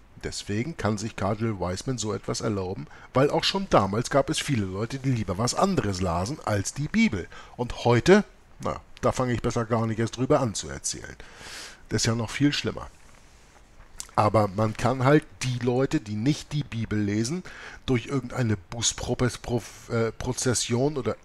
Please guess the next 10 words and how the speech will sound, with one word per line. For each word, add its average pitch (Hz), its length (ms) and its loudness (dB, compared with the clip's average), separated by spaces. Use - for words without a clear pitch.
irgendwas, 123 760 2
die 185 120 6
Leute 123 480 4
verleiten, 147 1300 6
um 127 240 2
solche 120 320 0
Dinge 127 280 4
dann 120 180 2
auch 127 320 0
zu - 280 0